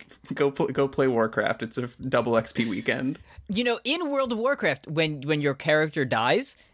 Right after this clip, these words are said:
Speaker 2: you turn into, to a ghost and you have to, like, run back to your body to come alive again. So
Speaker 1: Damn.
Speaker 2: this is, this is from the perspective of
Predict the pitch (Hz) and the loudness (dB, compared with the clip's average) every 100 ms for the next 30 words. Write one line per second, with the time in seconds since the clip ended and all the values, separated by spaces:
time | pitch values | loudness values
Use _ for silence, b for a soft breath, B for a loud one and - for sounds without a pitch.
0 | b 147 147 - 151 156 151 156 - - | b -4 -4 0 0 2 0 0 -4 -4
1 | - 135 120 117 180 - 135 135 127 - | -4 -4 -2 -4 -4 -4 -4 -2 -2 -2
2 | 123 113 117 117 107 107 - 104 101 95 | -6 -4 -4 -4 -4 -8 -8 -8 -6 -4
3 | 95 - 160 - _ _ _ _ - 151 | -6 -6 -10 -12 _ _ _ _ -4 -2
4 | 143 123 104 95 95 62 - 85 - 127 | 2 2 2 -2 -4 -8 -8 -8 -6 -4
5 | 117 107 117 156 135 117 - _ _ - | -4 -2 -2 0 -2 -4 -12 _ _ -8
6 | 147 254 247 202 254 269 262 - 233 208 | 0 0 2 0 2 0 0 0 0 2
7 | 190 180 - 190 175 180 147 - - 180 | 0 -2 0 0 2 0 0 -2 0 4
8 | 165 135 | 4 0